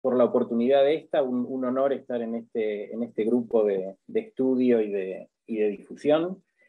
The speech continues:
Eh, y veo como que estamos con el tiempo medio corto y Claudia es, este, estricta, entonces voy a hacer una cosa, eh,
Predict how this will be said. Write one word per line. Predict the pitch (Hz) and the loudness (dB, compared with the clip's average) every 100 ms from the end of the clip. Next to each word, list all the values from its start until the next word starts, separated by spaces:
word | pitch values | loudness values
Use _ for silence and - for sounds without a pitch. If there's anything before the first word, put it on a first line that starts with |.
| _ _ _ _ _ - | _ _ _ _ _ 0
Eh, | 131 123 117 110 110 - | 4 6 6 6 4 0
y | 147 147 | -4 2
veo | 190 202 | 4 4
como | 196 151 | 2 -4
que | |
estamos | 139 190 190 | -2 -2 0
con | 170 151 | -2 -2
el | 143 143 | -4 -4
tiempo | 175 175 156 | -4 0 -2
medio | 151 151 139 | -2 -2 -2
corto | 165 175 175 | 0 0 -2
y | 139 | -6
Claudia | 151 151 156 143 123 | -2 -2 0 -2 -2
es, | 131 127 | -6 -14
este, | 120 117 117 | -12 -6 -4
estricta, | 117 - 175 180 156 | -4 -2 -4 -2 -4
entonces | 143 160 156 | -4 -4 -2
voy | 165 | 0
a | 156 | 0
hacer | 180 170 | -2 -2
una | 151 135 | -4 -2
cosa, | 165 - 160 160 _ _ _ _ - | -4 -4 -6 -8 _ _ _ _ -4
eh, | 123 120 | 0 2